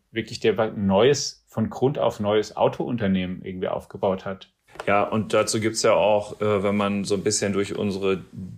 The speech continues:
Speaker 2: Digitech-Podcast-Bibliothek blättert, auch, ähm, einen Podcast mit Roland Lindner, meine ich, unserem New Yorker Korrespondenten, wo wir ja auch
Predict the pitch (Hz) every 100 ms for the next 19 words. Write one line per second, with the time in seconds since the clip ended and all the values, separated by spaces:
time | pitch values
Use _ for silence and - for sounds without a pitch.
0 | - 107 104 104 - 82 - 104 - -
1 | 101 - 110 98 101 98 95 - 107 -
2 | - 98 98 113 95 - 95 95 - -
3 | 95 95 92 85 - 90 - - 95 92
4 | 92 - 107 - 98 92 95 92 101 98
5 | 98 117 113 98 98 95 90 90 92 95
6 | 95 92 95 101 98 - 95 95 - 98
7 | 92 95 - 95 92 - 95 95 95 90
8 | 67 196